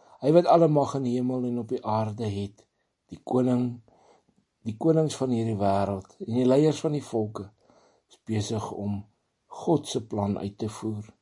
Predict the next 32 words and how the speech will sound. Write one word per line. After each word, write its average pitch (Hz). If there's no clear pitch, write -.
En 113
daarom 151
kan 127
ons 117
vanoggend 113
ook -
vir 104
mekaar 101
sê, 101
mag 165
die 151
Here, 107
Vader, 160
Seun 147
en 143
Gees, -
ons 170
seën 165
in 110
hierdie 104
dag 98
en 165
ons 139
lei 120
in 120
hierdie 110
besondere 98
tyd. -
Dat 113
die 110
Here 131
wil 131